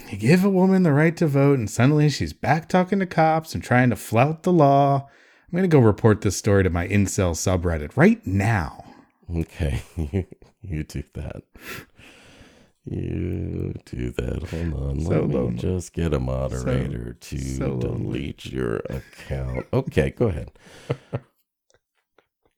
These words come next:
Speaker 2: Not rude, I hope. Lawton cut in quickly.
Speaker 1: Well, not in public. Uh,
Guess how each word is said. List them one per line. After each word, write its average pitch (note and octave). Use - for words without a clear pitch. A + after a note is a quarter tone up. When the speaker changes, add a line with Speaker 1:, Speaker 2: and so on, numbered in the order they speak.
Speaker 2:
Not E2+
rude, D#2
I B1+
hope. D#2
Lawton D2+
cut D2+
in C#2+
quickly. D#2
Speaker 1:
Well, G2
not F#2
in D2+
public. A2
Uh, F2